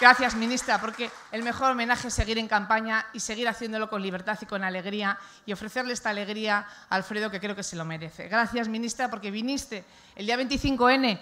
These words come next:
a presentarme como diputada, como candidata a diputada general y hoy vuelves a estar aquí y a mí me encanta recibirte y tenerte aquí. Así que me alegro muchísimo de estar aquí hoy en Baracaldo.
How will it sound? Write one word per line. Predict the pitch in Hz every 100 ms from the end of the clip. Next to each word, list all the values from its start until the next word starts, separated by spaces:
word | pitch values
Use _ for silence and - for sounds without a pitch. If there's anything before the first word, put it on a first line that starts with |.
| - - -
a | - 208
presentarme | 214 226 220 247 240
como | 220 208
diputada, | 202 240 220 220 220 208
como | 226 214
candidata | 196 202 247
a |
diputada | 262 240 233 220
general | 220 208 240 254
y | 202
hoy | 226
vuelves | 220 226 220 220
a |
estar | - 202
aquí | 196 202
y | 220
a |
mí | 208
me | 208
encanta | 196 185 202 208 185
recibirte | 180 - 180 190 196
y |
tenerte | 180 180 180 180
aquí. | 160 - 160 _ - -
Así | - - 233
que | 233 214 190 - _ _
me | 208 208
alegro | 214 233
muchísimo | 233 214 240 - 190
de | 175
estar | 180 208
aquí | 196 202
hoy | 190 185
en | 170
Baracaldo. | 165 165 180 165 160